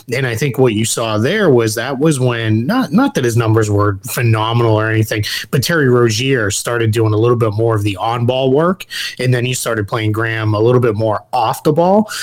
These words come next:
But the thing that was impressive to me with Graham at that point was it would have been very easy for him to just, you know, transition into being a, a scorer.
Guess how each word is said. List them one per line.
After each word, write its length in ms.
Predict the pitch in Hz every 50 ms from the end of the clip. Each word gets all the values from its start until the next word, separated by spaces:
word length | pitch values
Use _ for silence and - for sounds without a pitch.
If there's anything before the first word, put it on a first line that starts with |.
| - - -
But 160 | 156 127 147
the 120 | 139 117
thing 200 | - 170 165 165
that 120 | 156 123 110
was 120 | 113 113
impressive 520 | 110 104 - - 139 131 - - 113 101
to 120 | - - 104
me 220 | 104 135 208 262
with 300 | 233 202 135 110 110 -
Graham 280 | - 127 120 117 110 104
at 100 | 101 -
that 200 | 170 233 262 -
point 260 | - 160 131 110 98
was 360 | 104 107 107 104 104 104 - - - - - - - - _ _ _ -
it 60 | 170
would 120 | 170 185
have 80 | 180 147
been 140 | 143 127 117
very 180 | 143 170 156
easy 320 | 120 120 165 175 143 127 110
for 160 | - - 127
him 120 | 123 113
to 80 | 113 104
just, 380 | 101 117 110 101 - - - 131
you 140 | 131 131 123
know, 80 | 107
transition 540 | 104 - 139 123 113 110 123 123 - 123 113
into 160 | 110 110 107
being 300 | 101 113 117 117 113 107
a, 80 | 101 98
a 240 | 95 92 101 113 107
scorer. 640 | - - - - 117 117 127 139 160 180 190 190